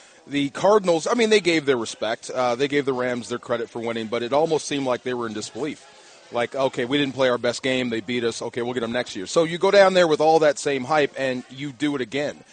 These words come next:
And the guy that does it, the guy that catches the go-ahead touchdown is Brian Quick. Uh, probably the last guy they thought that would beat him. And he did. And the way the, he caught it, the pass that was thrown, the protection, everything. Look, I, I thought that was,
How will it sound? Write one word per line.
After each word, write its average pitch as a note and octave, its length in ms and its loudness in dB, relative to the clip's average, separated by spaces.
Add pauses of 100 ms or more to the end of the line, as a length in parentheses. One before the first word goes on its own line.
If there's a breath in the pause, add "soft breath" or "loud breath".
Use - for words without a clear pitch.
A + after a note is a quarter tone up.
(200 soft breath)
And C3+ 340 0
the C3+ 120 -2
guy D3+ 260 6
that D3+ 180 -4
does C#3+ 240 4
it, G2 140 -14
the B2 80 -6
guy C#3 200 4
that C3+ 220 0 (380 soft breath)
catches D#3 380 2
the C#3+ 40 -4
go-ahead C#3 400 2
touchdown C3+ 440 0
is C3 160 2
Brian A#2+ 300 0
Quick. G#2 360 -6 (340 soft breath)
Uh, A#2+ 220 0
probably G#3 380 4
the D#3 100 2
last D3+ 360 6
guy D3+ 160 6
they C#3+ 120 4
thought C#3 320 2
that C3 120 0
would A#2+ 120 -10
beat B2+ 160 0
him. F#2 80 -10 (420)
And D#3 200 2
he D#3 100 0
did. B2+ 320 2
And C#3+ 260 2
the C#3+ 60 2
way E3 320 6
the, C#3 360 2 (220 soft breath)
he F3 140 -2
caught D#3 300 4
it, D#3 140 2
the B2+ 80 -4
pass D3 360 2
that D3 180 2
was C3 120 -8
thrown, C#3 400 0
the C#3 80 -2
protection, D3 580 -2
everything. C#3 640 -2 (360 loud breath)
Look, C#3+ 240 2
I, C#3+ 200 2
I D#3 40 4
thought E3 280 4
that D3+ 220 6
was, C3+ 300 -4